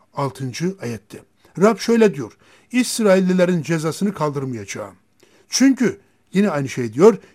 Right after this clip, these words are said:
günah üstüne günah işlediler. Doğruyu para için, yoksulu bir çift çarık için sattılar. Rab şöyle diyor.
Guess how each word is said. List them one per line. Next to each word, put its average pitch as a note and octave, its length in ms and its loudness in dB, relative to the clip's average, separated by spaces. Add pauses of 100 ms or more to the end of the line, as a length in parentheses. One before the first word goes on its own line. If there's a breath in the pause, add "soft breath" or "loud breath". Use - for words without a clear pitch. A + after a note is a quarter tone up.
(120 soft breath)
günah F3+ 420 4
üstüne F3 420 -4
günah D3 300 -4
işlediler. G#2 560 -16 (1000)
Doğruyu G3 520 6
para F#3 340 2
için, G#3+ 440 0 (240 soft breath)
yoksulu F3+ 680 0
bir F3+ 240 0
çift - 400 0
çarık F#3 360 -2
için G3+ 220 -2
sattılar. - 800 -6 (520)
Rab F3+ 180 4 (220)
şöyle C#3 400 -4
diyor. G#2 300 -18